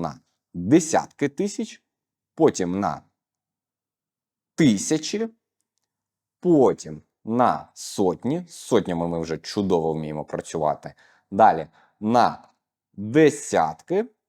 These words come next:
Ну і фінально закінчуємо одиницями. Отже, для цього будуємо табличку. Тож тут у нас буде десять тисяч,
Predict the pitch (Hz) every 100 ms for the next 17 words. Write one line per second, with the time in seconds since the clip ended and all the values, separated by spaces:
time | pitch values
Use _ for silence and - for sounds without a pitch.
0 | _ _ _ _ _ - 262 247 175 131
1 | - 123 170 226 208 185 156 - 92 113
2 | 110 135 170 - 151 143 135 131 _ _
3 | 180 151 98 76 - - 71 _ _ _
4 | _ _ _ _ _ _ _ 120 117 156
5 | 196 110 113 - 165 135 85 87 107 117
6 | 98 - - 104 85 76 - - _ _
7 | _ _ _ _ _ _ _ _ _ 220
8 | 208 - 131 - 127 101 87 90 85 82
9 | - 107 135 240 240 214 185 190 190 -
10 | 160 -